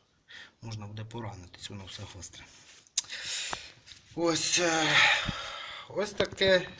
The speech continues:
відео про ось такий ось інструмент. От. Побачимо, як він буде працювати. Ну,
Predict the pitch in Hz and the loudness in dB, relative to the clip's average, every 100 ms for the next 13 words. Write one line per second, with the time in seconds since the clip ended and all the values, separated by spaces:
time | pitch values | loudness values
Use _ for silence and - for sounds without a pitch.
0 | - - 135 170 165 170 160 156 - - | -8 -6 -4 -4 0 4 4 2 0 0
1 | - - 139 143 143 127 131 120 143 139 | -2 -10 -4 0 0 -2 -8 -8 -4 -4
2 | 120 110 - - 113 113 113 - - 113 | -4 -10 -16 -18 -12 -8 -8 -10 -14 -12
3 | 117 113 117 127 139 139 - - _ _ | -10 -8 -6 -2 -2 -2 -8 -20 _ _
4 | _ _ _ _ _ - - _ _ _ | _ _ _ _ _ -20 -20 _ _ _
5 | _ _ 110 104 101 - - 107 _ _ | _ _ -16 -16 -16 -18 -20 -20 _ _
6 | _ - 143 220 285 240 175 113 113 - | _ -8 4 6 6 2 -2 -4 -8 -18
7 | _ _ _ _ _ - 127 123 131 123 | _ _ _ _ _ -8 -6 -4 -4 -4
8 | 127 120 113 131 147 175 180 147 - - | -6 -6 -8 -4 0 0 0 -6 -8 -20
9 | - - - _ _ 226 233 208 | -16 -16 -18 _ _ -10 -8 -8